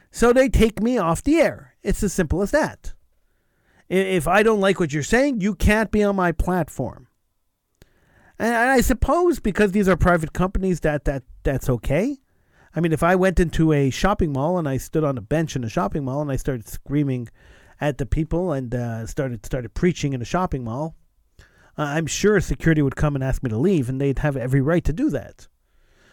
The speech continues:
So as a private company, I, uh, YouTube has every right to remove me. Facebook has every right to remove me. Instagram, uh, all these, all these services have every right to remove or censor my, my, my speech and decide what they want on their,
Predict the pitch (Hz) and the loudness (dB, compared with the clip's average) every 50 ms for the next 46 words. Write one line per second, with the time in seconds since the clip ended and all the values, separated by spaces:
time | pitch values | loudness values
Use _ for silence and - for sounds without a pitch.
0 | _ _ - 196 202 180 180 165 - - 202 262 269 220 180 - - - 226 269 | _ _ 0 0 2 2 2 2 2 2 4 4 4 2 0 -4 0 0 2 2
1 | 277 - 160 156 151 156 170 156 131 135 143 135 143 160 156 139 110 95 135 156 | 2 0 0 0 2 0 0 -2 -6 -8 -6 -4 -2 -2 -2 -2 -6 -10 -6 0
2 | 170 185 190 - 165 143 127 143 131 131 143 131 139 135 156 165 151 - - 139 | 2 2 2 2 0 0 0 -2 -4 -4 -4 -4 -4 -4 -2 -4 -4 -4 -6 -6
3 | 143 147 151 165 160 127 147 143 139 135 - 135 131 123 - - 147 - - 135 | -4 -2 0 0 -2 0 0 -2 -2 -2 -2 -2 -4 -4 -4 -4 -6 -4 -4 -8
4 | 127 139 143 147 143 147 143 - 143 139 151 151 139 139 143 143 135 - 160 131 | -8 -8 -8 -6 -6 -6 -6 -6 -8 -6 -6 -6 -6 -6 -8 -8 -6 -8 -8 -6
5 | 143 143 143 143 135 - - - - _ _ _ _ _ - 135 131 131 123 117 | -6 -6 -6 -6 -8 -10 -14 -20 -20 _ _ _ _ _ -6 -4 -4 -4 -6 -6
6 | - 160 180 190 170 180 160 - - 151 - 156 170 160 147 - - 214 262 269 | -4 -2 0 0 2 0 -2 -2 -4 -8 -6 -4 -4 -2 -4 -2 0 0 0 0
7 | 233 - - 131 113 - 151 147 156 160 165 160 151 147 156 165 151 - - 143 | -2 -2 -4 -4 -2 -2 -2 -2 -2 -2 0 0 0 2 0 0 -2 0 -2 0
8 | 139 135 139 147 107 143 156 151 156 170 208 190 180 151 - - - 202 240 240 | 0 0 -2 -4 -4 -4 -2 0 0 0 0 0 -2 -4 -2 0 -2 0 0 -2
9 | - - 143 131 110 107 107 113 120 117 123 135 131 127 120 117 117 117 123 120 | -4 -4 -6 -6 -6 -12 -14 -14 -12 -8 -6 -4 -4 -4 -6 -6 -8 -8 -8 -10
10 | - - - 254 220 160 - - - - _ _ _ _ _ _ _ _ _ - | -8 -6 -4 -4 -4 -4 -6 -12 -18 -20 _ _ _ _ _ _ _ _ _ -20
11 | - _ _ - 151 165 151 - - 196 196 175 156 151 - - 185 202 190 170 | -20 _ _ -6 -4 -2 -2 2 4 4 4 4 2 0 2 4 4 4 4 2
12 | 170 175 151 151 143 160 165 156 143 143 143 143 131 127 117 | 0 0 -2 -2 -2 -2 -2 0 0 0 0 2 0 -2 -6